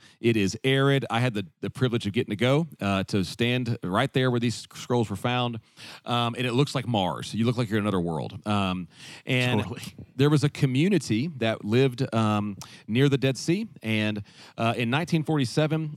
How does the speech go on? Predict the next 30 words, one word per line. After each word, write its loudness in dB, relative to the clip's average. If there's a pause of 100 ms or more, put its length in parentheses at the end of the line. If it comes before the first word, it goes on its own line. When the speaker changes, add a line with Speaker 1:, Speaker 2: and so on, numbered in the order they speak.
Speaker 1:
a 2
Bedouin 2
shepherd 2 (360)
was, 2
uh, 0 (240)
he -2
was -2
shepherding 0
sheep, -2
and -2
some 0
of 0
his 2
sheep 0
went 0
into 2
a 2 (280)
cave. 4
And 2
by 2
cave, 0
don't 2
think, 0
in 0
Arkansas, 0
caves 0
are, 0
like, 0
things -4
you, 0